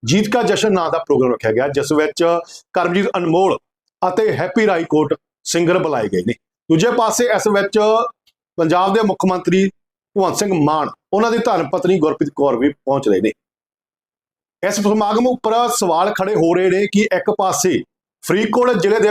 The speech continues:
ਪਿੰਡ ਚਹਿਲ ਦਾ ਰਹਿਣ ਵਾਲਾ ਅਗਨੀਵੀਰ ਆਕਾਸ਼ਦੀਪ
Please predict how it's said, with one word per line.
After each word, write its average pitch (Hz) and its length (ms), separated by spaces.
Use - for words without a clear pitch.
ਪਿੰਡ 190 220
ਚਹਿਲ 190 380
ਦਾ 196 120
ਰਹਿਣ 175 220
ਵਾਲਾ 170 320
ਅਗਨੀਵੀਰ 160 440
ਆਕਾਸ਼ਦੀਪ 156 600